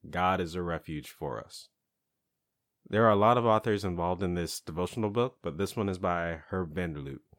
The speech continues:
a senior research editor for Our Daily Bread Ministries, and they're the group that published the book.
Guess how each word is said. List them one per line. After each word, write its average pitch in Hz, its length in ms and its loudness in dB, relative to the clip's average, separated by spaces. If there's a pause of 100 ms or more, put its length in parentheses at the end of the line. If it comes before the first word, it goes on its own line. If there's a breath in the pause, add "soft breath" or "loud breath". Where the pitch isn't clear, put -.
(540 soft breath)
a 87 80 -4
senior 131 340 4
research 117 400 4
editor 101 400 2
for 92 160 -2
Our 95 160 4
Daily 95 240 0
Bread 82 260 -4
Ministries, 98 800 -2
and 80 300 -6 (100)
they're 95 160 0
the 98 80 0
group 92 220 -4
that - 180 -4
published 82 400 -6
the - 80 -18
book. - 220 -14